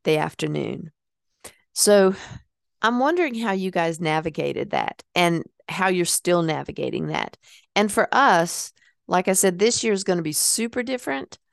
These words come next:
but I'm still following the same kind of path. We're just gonna be hosting more than we were going to.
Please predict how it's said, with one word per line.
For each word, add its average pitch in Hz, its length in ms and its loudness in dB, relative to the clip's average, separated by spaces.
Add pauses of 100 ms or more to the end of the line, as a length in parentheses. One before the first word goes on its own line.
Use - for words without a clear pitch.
(360)
but 190 380 4
I'm 220 160 2
still 202 560 0 (280)
following 190 380 2
the 170 80 -4
same 180 380 -2
kind 208 260 -8
of 185 140 -14
path. 202 560 0 (1160)
We're 185 160 4
just 202 200 -2
gonna 190 180 4
be 170 120 2
hosting 202 540 -2
more 180 320 2
than 180 180 -2
we 165 120 -2
were 156 120 -4
going 180 400 0
to. 240 340 -2